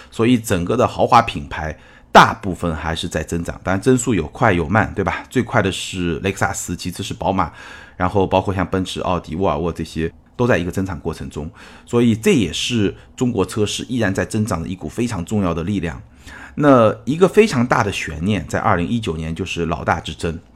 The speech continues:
，B B A的老大之争，到底二零一九年谁会成为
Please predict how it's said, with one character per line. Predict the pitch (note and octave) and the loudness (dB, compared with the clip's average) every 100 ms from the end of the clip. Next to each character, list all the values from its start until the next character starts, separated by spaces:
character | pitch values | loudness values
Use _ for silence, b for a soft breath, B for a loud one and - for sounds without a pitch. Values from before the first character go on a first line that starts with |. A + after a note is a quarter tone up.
| - | -6
，B | G2+ | -2
B | G#2+ G#2+ | 2 2
A | |
的 | G2 | 2
老 | E2+ | -2
大 | - D#2+ | -4 -6
之 | - D#2 | -6 -10
争， | - D2 B B B B B - - _ | -8 -10 B B B B B -20 -20 _
到 | - F#3+ G2+ | 6 8 6
底 | E2 - D#2+ C#2+ C#2 b b - - _ | 4 -6 -10 -10 -14 b b -20 -20 _
二 | - D3+ | 6 8
零 | B2+ - | 6 0
一 | A3 | -2
九 | - E2+ D2+ | 0 -2 -2
年 | D#2 F2 | -4 -4
谁 | F2 E2 | -4 -6
会 | G2 G#2 | -2 -4
成 | - F2 F2+ | -4 -4 -2
为 | F2 | 0